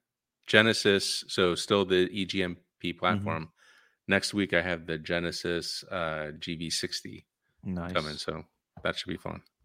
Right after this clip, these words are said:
Speaker 2: Yeah. All right, should we jump into the comments?
Speaker 1: Yep. All right. Um, let's see. First up, uh, will Tesla eventually use Starlink for connectivity in its cars? I think it's inevitable. What do you think?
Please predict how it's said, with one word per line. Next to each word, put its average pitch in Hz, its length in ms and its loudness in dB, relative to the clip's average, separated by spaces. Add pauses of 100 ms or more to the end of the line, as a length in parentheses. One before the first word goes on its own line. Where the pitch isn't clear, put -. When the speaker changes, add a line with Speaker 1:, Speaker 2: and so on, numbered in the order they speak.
(180)
Speaker 2:
Yeah. - 120 -8 (1160)
All 123 120 12
right, - 140 10
should 107 140 2
we 110 60 4
jump 123 180 6
into 117 120 2
the 110 100 8
comments? 139 580 -2 (300)
Speaker 1:
Yep. 107 200 4 (800)
All 110 140 6
right. 107 400 10 (180)
Um, 98 680 6 (200)
let's 101 160 -6
see. 98 580 0 (520)
First 104 340 2
up, 123 280 4 (200)
uh, 92 240 2
will 92 140 -4
Tesla - 560 -2
eventually 107 500 0
use 107 560 0
Starlink 95 640 6 (580)
for - 120 -14
connectivity 110 680 0
in 90 80 -2
its 92 140 -4
cars? 82 480 0 (240)
I 98 100 0
think 104 160 0
it's - 80 -4
inevitable. 104 600 2
What 92 80 0
do 90 80 2
you 82 60 -2
think? - 180 -12